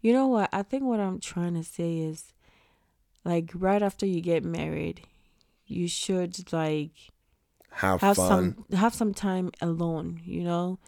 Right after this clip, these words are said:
Speaker 2: Before
Speaker 1: Like,
Speaker 2: kids start coming
Speaker 1: yeah,
Speaker 2: in.
Speaker 1: before kids start coming, because when they do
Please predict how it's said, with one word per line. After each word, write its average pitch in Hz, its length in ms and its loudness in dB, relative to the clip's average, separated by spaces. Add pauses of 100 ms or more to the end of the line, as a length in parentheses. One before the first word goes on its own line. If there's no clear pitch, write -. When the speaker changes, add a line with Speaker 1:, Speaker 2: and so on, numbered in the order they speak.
(120)
Speaker 2:
Before 98 280 2
Speaker 1:
Like, 90 100 2
Speaker 2:
kids - 300 -2
start - 300 -6
coming - 180 -2
Speaker 1:
yeah, 196 220 8
Speaker 2:
in. 165 40 -2
Speaker 1:
before 196 400 2
kids - 300 -4
start - 260 -2
coming, 175 220 -2
because 170 400 -2
when 202 240 4
they 185 180 6
do 190 640 6